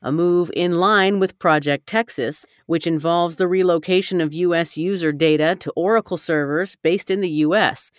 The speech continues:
where the data would then be overseen by American personnel. Lawmakers on both sides were skeptical of Chew's pitch, with Senators Mark Warner, Democrat of Virginia, and John Thune, Republican of South Dakota,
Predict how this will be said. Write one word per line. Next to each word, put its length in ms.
where 180
the 120
data 320
would 240
then 220
be 180
overseen 640
by 120
American 540
personnel. 680
Lawmakers 600
on 200
both 260
sides 420
were 140
skeptical 580
of 120
Chew's 400
pitch, 560
with 280
Senators 640
Mark 320
Warner, 580
Democrat 500
of 120
Virginia, 640
and 300
John 320
Thune, 580
Republican 640
of 80
South 300
Dakota, 560